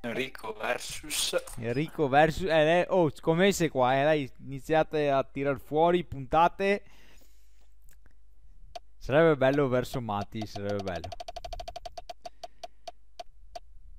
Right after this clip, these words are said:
Speaker 2: <laughs> Matti, indovina un po'.
Speaker 1: Ma, non so.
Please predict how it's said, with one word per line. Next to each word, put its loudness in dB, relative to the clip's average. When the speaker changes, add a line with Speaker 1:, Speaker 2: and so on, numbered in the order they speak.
Speaker 2:
<laughs> 0
Matti, -4
indovina -2
un -4
po'. 2
Speaker 1:
Ma, 12
non -6
so. -8